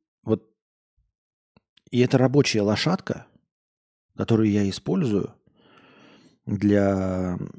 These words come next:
вот, ведения стримингов. Вам нравится, качество прекрасное, аудиоверсии выкладываются,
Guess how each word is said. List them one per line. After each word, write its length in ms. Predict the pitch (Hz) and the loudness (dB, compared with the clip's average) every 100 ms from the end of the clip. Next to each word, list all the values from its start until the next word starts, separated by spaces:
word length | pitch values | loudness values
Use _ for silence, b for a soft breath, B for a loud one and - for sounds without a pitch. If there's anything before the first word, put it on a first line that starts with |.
| 160 - 57 - 57 | -20 -16 -16 -16 -10
вот, 220 | 101 147 | -4 -2
ведения 340 | 107 104 117 104 | 0 0 0 -2
стримингов. 560 | - 104 98 90 - - _ _ _ _ _ | -2 -2 -2 -4 -10 -20 _ _ _ _ _
Вам 300 | 92 120 165 | 0 4 4
нравится, 560 | 98 90 90 87 - - - | 2 -2 -2 -6 -10 -14 -2
качество 440 | 113 110 104 - | -2 -2 -6 -8
прекрасное, 720 | - 110 135 151 - 135 127 b b b - | -6 -4 -2 -2 -4 -6 -6 b b b 0
аудиоверсии 800 | 117 107 98 92 101 92 - 92 | 2 2 2 0 0 -2 -4 -6
выкладываются, 920 | 92 - 131 143 120 113 - 107 - | -4 0 0 0 -2 -4 -6 -10 -12